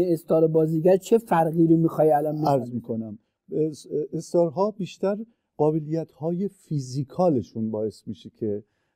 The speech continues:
Speaker 2: در سینما رشد و نمو پیدا بکنن. ام، من یک مثال خارجی بزنم. حالا
Speaker 1: مثال
Speaker 2: شما میگین
Speaker 1: خارجی.
Speaker 2: آمریکاییه، ولی خب مثلاً رابرت دنیرو که آمریکایی نیستش که، اون تو سینمای هالیوود. آقای استالونه، سیلوستر استالونه،
Speaker 1: بله.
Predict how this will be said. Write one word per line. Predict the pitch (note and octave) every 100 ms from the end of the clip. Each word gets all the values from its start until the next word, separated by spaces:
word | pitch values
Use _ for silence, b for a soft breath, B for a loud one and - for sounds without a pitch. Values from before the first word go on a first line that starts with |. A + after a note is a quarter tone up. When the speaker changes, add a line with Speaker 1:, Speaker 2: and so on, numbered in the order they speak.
| -
Speaker 2:
در | A#2
سینما | G#2+ - A#2 A2 A2 A#2 A2
رشد | B2 B2 -
و | B2
نمو | A#2 A#2 A#2+
پیدا | A#2+ A#2 A2+ B2
بکنن. | A#2+ - A2 G#2 G2+ _ _ _ -
ام، | C#3 C3 B2+ B2 - _ -
من | D#3+ F#3+
یک | F#3+ E3
مثال | C#3+ D#3 C#3+
خارجی | A#2+ A#2 A2 A#2+
بزنم. | A2+ A#2 A#2+ C3 -
حالا | C#3+
Speaker 1:
مثال | C#3 D3+ D#3
Speaker 2:
شما |
میگین | D3 D#3+
Speaker 1:
خارجی. | E3+ C#3+
Speaker 2:
آمریکاییه، | D3 C#3 - C#3+ D3+ F3
ولی | D#3+ D#3
خب | - D3+ B2+
مثلاً | C3 C#3+ D3
رابرت | D3+ C#3 C3+ C3
دنیرو | D3 C3+ C3+ D3
که | E3 F#3+
آمریکایی | E3 D3 D3 - D#3 F#3+
نیستش | B3 G#3 - E3 B2
که، | - A#2+ A#2 - b
اون | G#3 G#3
تو | G#3
سینمای | F3 F3+ F3 F3+
هالیوود. | D3+ C#3+ A#2 - _ _ _ -
آقای | D#3+ D#3+ F#3 B3+
استالونه، | F#3+ - F3 D3+ D3+ C#3+ D3+ F3 _ _ _ _ _ _
سیلوستر | - D3 C3 A#2 - A2
استالونه، | G2+ - G#2 A2 G#2+ A2
Speaker 1:
بله. | A2